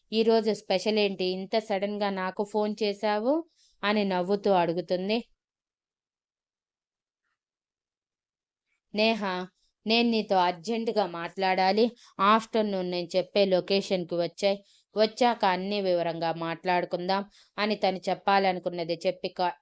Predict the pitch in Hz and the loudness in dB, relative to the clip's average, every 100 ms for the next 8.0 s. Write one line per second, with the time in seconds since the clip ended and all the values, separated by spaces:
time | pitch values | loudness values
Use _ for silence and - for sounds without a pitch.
0 | _ - 202 - 208 185 180 196 262 - | _ -2 -2 0 -2 -2 -2 -2 -2 -6
1 | _ 196 208 208 220 214 190 170 180 175 | _ 0 0 2 0 0 -4 -4 -2 -2
2 | 170 180 170 170 196 196 247 254 _ _ | 0 -4 -4 -2 0 2 0 -4 _ _
3 | _ _ _ _ _ _ _ _ _ _ | _ _ _ _ _ _ _ _ _ _
4 | _ _ _ _ _ _ _ _ _ - | _ _ _ _ _ _ _ _ _ -8
5 | 202 226 214 202 180 175 190 202 175 165 | -2 0 0 -2 -2 0 2 2 0 -4
6 | 160 165 180 233 - - _ 190 208 220 | -2 2 4 2 -2 -18 _ 0 2 2
7 | 226 214 208 185 185 190 196 190 190 | 0 -2 0 0 0 -2 -4 -6 -4